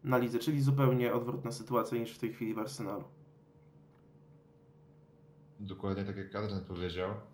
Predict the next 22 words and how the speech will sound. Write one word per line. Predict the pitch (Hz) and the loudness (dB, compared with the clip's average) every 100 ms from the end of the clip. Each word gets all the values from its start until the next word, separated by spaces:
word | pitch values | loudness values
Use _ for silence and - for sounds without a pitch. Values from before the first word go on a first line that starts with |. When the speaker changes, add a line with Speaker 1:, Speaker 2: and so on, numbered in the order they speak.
| - - - - - - - - - - - - - - - - - - | -20 -20 -20 -20 -20 -20 -20 -20 -20 -20 -20 -20 -20 -20 -20 -20 -20 -20
Speaker 2:
Z | - | -12
tych | 95 | -8
zespołów, | 92 90 104 98 98 | -8 -6 -2 0 -2
które | - 98 92 87 | -4 -4 -2 -4
tutaj | - 92 | -6 -10
sobie | - 87 | -8 -10
wymieniamy, | 82 87 90 95 98 90 | -10 -8 -6 -4 -2 -4
czyli | 80 85 85 82 | -8 -8 -8 -10
to | 78 78 80 | -10 -10 -10
jest | 78 - | -12 -6
Bryż, | 107 113 110 | -2 -2 -2
Leverkusen, | 95 85 90 - 104 98 | -6 -6 -10 -10 -8 -6
Olympiakos, | 90 87 82 95 90 85 | -6 -8 -6 -6 -6 -10
Szachtar, | - 92 87 - 87 | -8 -6 -8 -8 -6
Apoel, | 80 - - 92 87 87 87 - - - - - - - | -6 -10 -4 -2 0 -2 -6 -14 -20 -20 -20 -20 -20 -20
Kopenhaga, | - 117 113 113 104 | -12 -10 -4 -2 0
Getafe, | 107 101 92 - 90 | -2 0 -2 0 -4
Sporting, | - 95 95 - 92 85 | -4 -6 -6 -6 -8 -8
Cluj, | - 95 95 - - - - - | -2 0 0 -4 -8 -12 -16 -16
no | 92 | -10
i | 98 | -6
tam | 98 95 92 | -4 -2 -4